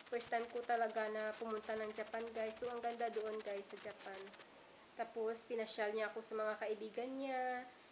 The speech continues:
Yung pin-, ah, dinala niya ako sa pinagtatrabahuan niya dati. Pinakilala niya ako doon. So, parang ako naman, parang, ay, na-overwhelmed naman ako sa ginawa niya, di ba? So, first time ko kasi, guys, na kahit na nag-asawa ako before,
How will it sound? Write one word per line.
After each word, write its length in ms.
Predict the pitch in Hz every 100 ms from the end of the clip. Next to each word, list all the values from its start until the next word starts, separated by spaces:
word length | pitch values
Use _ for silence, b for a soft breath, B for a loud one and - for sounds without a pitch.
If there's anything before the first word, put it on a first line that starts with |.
| -
Yung 400 | 226 233 233 233 226 - -
pin-, 160 | 220 214 - 254
ah, 80 | 220
dinala 320 | 233 233 226
niya 240 | 226 220 220
ako 80 |
sa 240 | 226 - 220 220 220 214 214 214 214
pinagtatrabahuan 960 | 220 214 220 220 214 214 208 208 208 214
niya 80 | 214
dati. 320 | 240 254 226
Pinakilala 540 | 226 214 208 226 208 202
niya 160 | 208 208
ako 160 | 233
doon. 420 | 226 233 226 220 226 220 B B -
So, 220 | - 269
parang 320 | 262 254 254
ako 180 | 254 262
naman, 300 | 262 247 240
parang, 260 | 240 240 240
ay, 300 | 240 254 254
na-overwhelmed 640 | 247 233 226 226 226 226 226
naman 240 | 226 226 214
ako 160 | 214
sa 160 | - 208
ginawa 400 | 208 208 202 185
niya, 220 | 202 196 196
di 140 | 190
ba? 160 | 196 202 B B B B -
So, 220 | - 240 233 226 226 226 233
first 160 | 240
time 160 | 254 247
ko 160 | 240 240
kasi, 240 | 247 240
guys, 320 | 233 233 233
na 380 | 240 226 220 214
kahit 240 | 220 240 233
na 140 | 226
nag-asawa 580 | 226 226 - 214 208 196
ako 80 | 208
before, 420 | 220 - 208 208